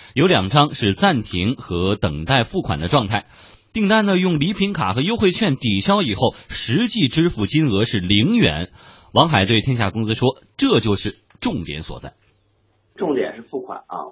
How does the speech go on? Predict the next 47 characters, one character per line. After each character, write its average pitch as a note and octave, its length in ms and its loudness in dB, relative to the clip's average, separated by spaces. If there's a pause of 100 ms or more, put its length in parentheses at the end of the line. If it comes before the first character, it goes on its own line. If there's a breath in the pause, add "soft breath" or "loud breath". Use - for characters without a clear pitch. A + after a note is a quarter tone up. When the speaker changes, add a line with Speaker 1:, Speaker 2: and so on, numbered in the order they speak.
Speaker 2:
付 E3 120 -6
款 - 240 -10
呢 F#2 180 -4
都 C#3+ 160 2
是 C3+ 140 0
用 A#2+ 320 0 (160)
所 F#2 200 -8
谓 B2 140 6
的 A#2 60 4
礼 B2 180 -2
品 D3+ 160 -6
卡 - 220 -12
支 - 260 -12
付 D3 140 -6
的， - 260 -6
实 D3+ 140 -2
际 F#3 160 0
付 B2+ 100 -12
款 F#2 200 -8
金 B2 180 4
额 G#2+ 200 2
都 B2 140 -2
是 G2 160 -4
零 E2+ 220 -4
元。 - 260 -4 (140)
我 A2+ 160 -8
们 C#3+ 240 -4
拿 B2+ 180 -2
到 C3 240 -4
大 B2 180 -6
概 B2 140 -8
有 G2+ 300 -8
两 F#2 220 -10
百 - 200 -8 (260)
多 F#2 120 -10
个 G2 260 -8 (100)
订 F#2+ 160 -20
单 F#2+ 240 -8
吧， D#2+ 220 -10 (240)
总 F#2 320 -8
金 C#3+ 300 2
额 A2+ 260 0
在 G2 720 -2 (160)
七 - 380 -4
万 C3+ 240 2 (280)
左 D2+ 220 -12
右。 - 240 -6